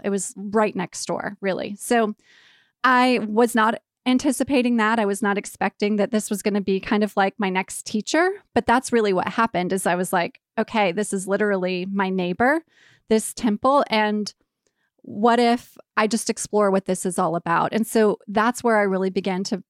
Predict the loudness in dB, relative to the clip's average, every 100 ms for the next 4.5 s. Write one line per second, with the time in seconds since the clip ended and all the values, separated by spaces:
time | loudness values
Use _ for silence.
0 | _ -2 2 2 2 0 0 -2 -4 -4
1 | -4 0 -2 0 -2 -2 -2 0 0 -6
2 | -6 -2 0 0 -2 -8 _ _ _ 0
3 | 2 4 2 2 2 0 0 -2 -2 -4
4 | -2 -2 0 -2 -6